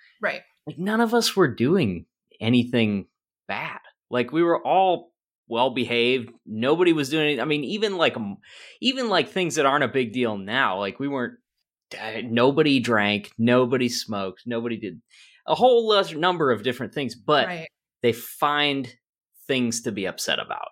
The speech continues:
Speaker 2: you know?
Speaker 1: Mm-hmm, mm-hmm, mm-hmm. Yeah. I mean, just as an example, because I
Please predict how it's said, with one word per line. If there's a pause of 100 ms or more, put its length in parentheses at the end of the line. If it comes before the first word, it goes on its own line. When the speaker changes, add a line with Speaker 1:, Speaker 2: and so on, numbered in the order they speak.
Speaker 2:
you
know?
Speaker 1:
Mm-hmm,
mm-hmm,
mm-hmm. (540)
Yeah. (180)
I
mean,
just
as
an
example, (400)
because (560)
I